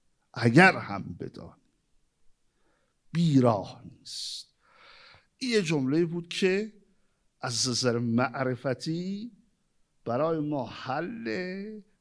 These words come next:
اما یه عده‌ای خوششون نمیاد. آه، یعنی چی عبدالحسین؟ یعنی چی عبدالرسول؟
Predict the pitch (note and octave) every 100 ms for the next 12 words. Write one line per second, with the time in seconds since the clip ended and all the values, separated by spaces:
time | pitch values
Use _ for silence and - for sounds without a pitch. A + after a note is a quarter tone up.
0 | - E3+ F3 E3+ E3 D#3+ C3+ C3 C3 D#3+
1 | E3+ - D3+ - - C3+ A#2+ A#2 A#2 A2
2 | G#2 F#2 G#2 C3+ E3 D#3+ - D4+ - D4
3 | G3+ G3 G3 E3+ D#3+ - E3 C#3 C3 B2+
4 | E3 - - A#3+ F3+ - F3 E3 D3+ -
5 | E3 D3+ D3